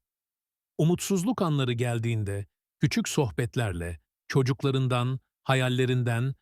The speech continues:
günlük hayattan bahsederek zamanı geçirmeye çalıştılar. Böylece psikolojik olarak dayanmayı başardılar.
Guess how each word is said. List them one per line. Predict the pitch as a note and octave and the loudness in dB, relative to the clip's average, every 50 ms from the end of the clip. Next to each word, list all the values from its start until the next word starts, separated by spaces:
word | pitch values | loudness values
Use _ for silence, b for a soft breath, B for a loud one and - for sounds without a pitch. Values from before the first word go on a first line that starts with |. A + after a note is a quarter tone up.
| _ _ _ _ _ | _ _ _ _ _
günlük | - D#3 D#3 F3 G#3+ A3+ - | 2 4 4 4 2 2 0
hayattan | D#3 C#3+ C3+ B2+ B2 - - D3+ C#3+ C3 B2 A#2+ | 0 0 0 0 -2 -2 -2 0 0 0 0 0
bahsederek | A#2+ A2 - - B2+ A#2 C3 B2+ B2+ B2+ - | 0 -2 0 -2 0 0 0 0 0 -2 -2
zamanı | - B2+ B2+ B2 B2+ B2 C3 C#3+ | 0 0 2 2 2 2 2 2
geçirmeye | C3+ A#2+ A2+ G2 - C#3 A#2 A#2+ B2 A#2 G#2+ | 2 0 -2 0 0 0 0 2 0 0 -2
çalıştılar. | G2 - A#2+ G#2 G2+ - - - A2+ G2 D2+ D2 D2 - _ _ _ _ _ _ _ _ _ _ _ _ _ _ _ _ _ - | -2 -2 -2 -2 -2 -2 -2 -2 -2 -2 -2 -6 -10 -16 _ _ _ _ _ _ _ _ _ _ _ _ _ _ _ _ _ 2
Böylece | D3+ A3 A#3+ G#3 C3 G2+ G#2+ F#2+ E2 D#2+ - _ _ _ _ _ | 2 4 4 2 2 0 -2 -4 -4 -8 -12 _ _ _ _ _
psikolojik | - - - C#3 G#2+ - C#3 C3 C3+ C3 B2+ G#3+ - - | -6 -2 -2 0 2 4 4 4 4 2 0 2 2 2
olarak | D#3 C3+ C3 B2 C3 B2 - - | 2 2 2 0 -2 -2 0 0
dayanmayı | C3+ C3 C3 B2+ B2+ B2+ B2 A#2+ B2 B2 | 2 2 2 2 2 2 2 2 0 0
başardılar. | A#2+ A#2+ A2+ - B2 A#2 A2+ G2+ A2 G#2 F2+ D#2 D2 - - _ | 0 0 0 0 0 0 0 0 -2 -2 -4 -6 -8 -12 -18 _